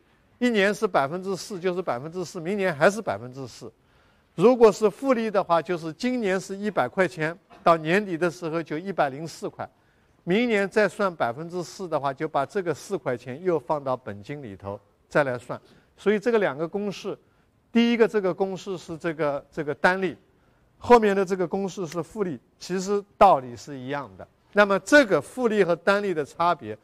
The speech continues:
随着时间的推移，时间越长，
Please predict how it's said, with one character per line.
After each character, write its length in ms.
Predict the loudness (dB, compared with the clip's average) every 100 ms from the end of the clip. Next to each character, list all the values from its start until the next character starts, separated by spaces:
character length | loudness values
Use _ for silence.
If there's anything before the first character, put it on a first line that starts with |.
| _ _ _
随 240 | -6 2 6
着 160 | 6
时 340 | 2 -6 -6 0
间 260 | 2 2
的 120 | 0
推 340 | -8 -4 -4 -4
移， 240 | -8 -14 _ _ _ _ -16
时 260 | -10 -4
间 240 | 4 4 6
越 140 | 2
长， 340 | 2 -4 -6